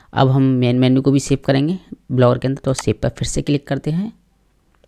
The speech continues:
सेव चेंजेस सक्सेसफुल होने के बाद आप ब्लॉगर को रिफ्रेश करेंगे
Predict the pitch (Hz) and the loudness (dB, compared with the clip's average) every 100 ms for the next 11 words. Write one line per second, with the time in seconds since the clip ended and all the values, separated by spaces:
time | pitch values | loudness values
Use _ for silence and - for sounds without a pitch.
0 | _ - - - _ - 208 196 185 175 | _ -20 -20 -20 _ 4 4 4 2 2
1 | 175 143 - 135 147 139 139 131 123 123 | 0 -2 -4 -2 -2 0 0 0 0 0
2 | 131 - - 135 127 147 127 123 127 120 | 0 -2 -4 0 0 0 0 0 -4 -6
3 | - 143 - 139 143 | -4 -4 -4 -4 -4